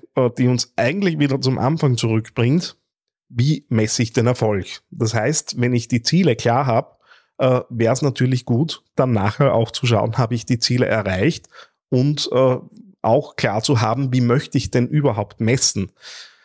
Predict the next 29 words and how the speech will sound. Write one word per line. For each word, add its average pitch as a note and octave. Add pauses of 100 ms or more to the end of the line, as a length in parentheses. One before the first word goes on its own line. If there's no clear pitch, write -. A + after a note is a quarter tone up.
(120)
Das A2+
heißt, A#2
äh, C#3+ (120)
die C3
Frage, C3 (800)
die C#3+
da B2
einfach C3
entsteht, C3+
ist, C#3+
welche B2+
Zahlen B2
können A#2+
generiert A#2
werden? D3 (460)
Das B2
ist F#3+
bei C#3
Podcasten C#3+
ehrlich D3
gesagt -
noch -
ein C#3
bisschen C3+
schwierig F#3+
an D#3
manchen D3
Stellen, C#3
äh, -